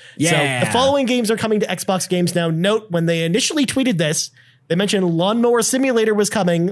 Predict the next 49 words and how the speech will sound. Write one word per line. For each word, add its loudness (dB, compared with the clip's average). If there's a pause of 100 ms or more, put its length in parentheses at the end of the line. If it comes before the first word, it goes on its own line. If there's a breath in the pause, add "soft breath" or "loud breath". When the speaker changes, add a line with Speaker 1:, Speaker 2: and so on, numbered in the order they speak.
(120)
Speaker 2:
on -2
the -2
seventeenth, -2 (340 loud breath)
but -2
that 0
actually -2 (100)
has -2
been 0
delayed -2 (160)
to 0
an -2
unknown 0
release -2
date. -8
So -8
Speaker 1:
Boo! 2
Speaker 2:
we 2
don't 2
know 4
Speaker 1:
That 4
Speaker 2:
when 2
Speaker 1:
was 4
Speaker 2:
they're 2
Speaker 1:
the 2
one 0
I -2
Speaker 2:
coming. 0
Speaker 1:
was -2
excited -2
about. -2
Speaker 2:
I 0
know. 2
That's, -4
but -6
that's -4
why 0
I 0
wanted 0
to -4
bring 0
it -2
up -4
now, -2
so -6
you're -6
not -8
disappointed. -4
Speaker 1:
Ah, -4 (100)
Speaker 2:
So -2